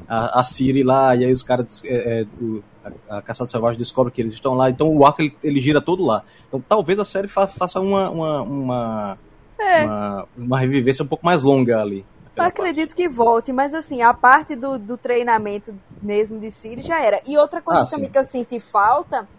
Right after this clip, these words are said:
Speaker 2: é que na sé-, no livro ela cria um vínculo muito grande com Triss. E na série, tipo, passaram por cima disso de uma maneira que é como se ela só tivesse falado com Triss uma vez ou outra ali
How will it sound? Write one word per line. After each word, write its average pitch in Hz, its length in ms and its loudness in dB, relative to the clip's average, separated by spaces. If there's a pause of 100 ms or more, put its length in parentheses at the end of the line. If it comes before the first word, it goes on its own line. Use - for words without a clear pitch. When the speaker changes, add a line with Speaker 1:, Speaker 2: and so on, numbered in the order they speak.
(260)
Speaker 2:
é 247 180 2
que 294 420 -4
na 254 260 2
sé-, 220 380 -4
no 285 220 -4
livro 269 460 -4
ela 262 220 4
cria 269 300 -6
um 311 80 -6
vínculo 262 500 -6
muito 294 360 -2
grande 254 340 -4
com 247 180 -10
Triss. 214 560 -10
E 254 80 -10
na 302 200 6
série, 277 440 0
tipo, 240 380 -8 (200)
passaram 277 580 2
por 330 180 -12
cima 262 340 -6
disso 233 320 -10
de 240 60 -10
uma 277 140 -4
maneira 247 460 0
que 277 280 -10 (300)
é 240 100 4
como 311 260 0
se 311 440 -2
ela 269 260 6 (220)
só 294 260 0
tivesse 294 340 -2
falado 277 360 0
com 294 180 -14
Triss 294 600 -8 (120)
uma 285 180 0
vez 262 300 -6
ou 415 100 0
outra 226 360 2
ali 247 440 -6